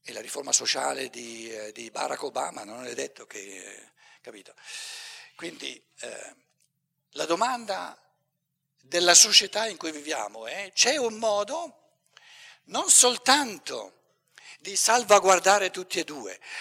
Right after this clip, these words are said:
ma c'è un modo di metterli in un rapporto tale che si favoriscono a vicenda, e il modo c'è.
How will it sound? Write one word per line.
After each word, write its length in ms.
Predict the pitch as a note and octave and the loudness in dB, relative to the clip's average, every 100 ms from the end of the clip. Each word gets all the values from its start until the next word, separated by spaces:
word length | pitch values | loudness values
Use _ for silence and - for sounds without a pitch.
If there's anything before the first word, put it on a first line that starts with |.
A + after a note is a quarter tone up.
| - | -6
ma 160 | E3 F#3+ | 4 8
c'è 200 | - C4 | 8 8
un 140 | D4 | 6
modo 300 | A#3+ C4+ G#3 | -2 -2 2
di 120 | F3+ G3 | 0 2
metterli 680 | A#3 C#4 G3+ F3+ E3+ D3+ | 0 2 0 2 0 0
in 100 | G3 | -2
un 80 | G3 | 2
rapporto 440 | F#3 F#3 A3 A3 | 0 2 -4 -4
tale 300 | F#3+ B3 C4 | -6 -4 -2
che 120 | G#3+ F#3 | 4 6
si 140 | G3 | 6
favoriscono 560 | G3 F#3 G#3 - F#3 F3 | 4 0 0 0 -2 -14
a 60 | |
vicenda, 540 | E3 - G#2 G2 - - - - | -12 -14 -14 -20 -20 -20 -20 -8
e 120 | D#3+ | -6
il 140 | E3+ F3+ | -6 -8
modo 300 | G#3 - E3+ | -14 -8 -4
c'è. 260 | - B2 | -4 -6